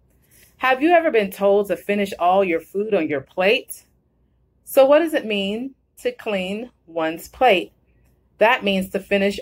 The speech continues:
all of your food. Tony cleaned his plate because the food was really good.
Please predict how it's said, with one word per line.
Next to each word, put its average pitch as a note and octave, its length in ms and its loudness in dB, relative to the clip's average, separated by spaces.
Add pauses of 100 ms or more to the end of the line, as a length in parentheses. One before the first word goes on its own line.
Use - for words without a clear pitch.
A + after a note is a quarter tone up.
(140)
all A3+ 400 4
of G3+ 160 0
your G3 140 0
food. D#3+ 520 -6 (580)
Tony C4 360 0
cleaned C4 320 0
his C#4 180 -2
plate G#3+ 300 4
because G3+ 400 2
the F3+ 100 0
food B3 640 2
was D#3+ 300 -2
really F#3 640 0 (440)
good. D3 600 2